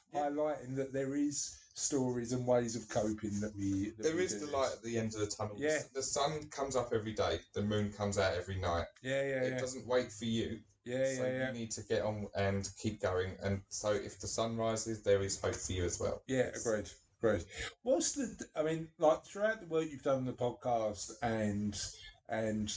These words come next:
Speaker 2: you know, the work you've done to speak to people every day, what's the greatest misconception that most people have about their own mental health or just mental health in general?
Speaker 1: Greatest misconception? Um, oh, it's a good one, actually.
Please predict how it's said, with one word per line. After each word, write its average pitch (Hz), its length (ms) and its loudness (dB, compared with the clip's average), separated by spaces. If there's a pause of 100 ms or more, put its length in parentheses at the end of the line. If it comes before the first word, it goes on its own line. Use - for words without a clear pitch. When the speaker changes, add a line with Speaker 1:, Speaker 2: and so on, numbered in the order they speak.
(100)
Speaker 2:
you 120 140 2
know, 110 80 2
the 113 80 -4
work 120 260 2
you've 110 140 -8
done 120 180 2
to 110 60 -4
speak 123 360 0
to - 100 -6
people 113 340 0
every 107 220 0
day, 95 540 2 (280)
what's - 380 0
the 151 120 -2
greatest 147 640 0
misconception 123 1200 0
that 90 160 -2
most 107 320 0
people 101 320 0
have 95 240 0
about 95 460 0
their 120 180 0
own 147 200 6
mental 107 340 -6
health 92 380 -4
or 113 120 4
just 120 260 -2
mental 113 300 -2
health 101 240 -2
in 107 120 0
general? 95 380 0 (880)
Speaker 1:
Greatest 156 440 0
misconception? 117 960 0 (180)
Um, 127 1040 0 (320)
oh, 101 300 0 (180)
it's - 140 -4
a 117 60 0
good 123 220 -4
one, 107 160 4
actually. 101 480 2